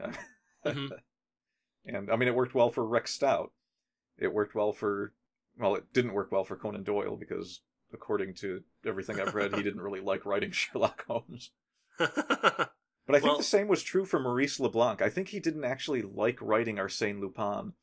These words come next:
Speaker 2: Oh, really? I've never heard this before.
Speaker 1: I, I found it,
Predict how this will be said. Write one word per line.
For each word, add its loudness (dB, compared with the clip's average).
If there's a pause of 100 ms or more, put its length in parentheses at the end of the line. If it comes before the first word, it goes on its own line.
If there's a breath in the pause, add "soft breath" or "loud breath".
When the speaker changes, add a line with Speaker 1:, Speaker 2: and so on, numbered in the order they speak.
(160)
Speaker 2:
Oh, 0
really? 0
I've 2
never 2
heard 0
this 2
before. -6 (280)
Speaker 1:
I, -2
I 6
found 4
it, 0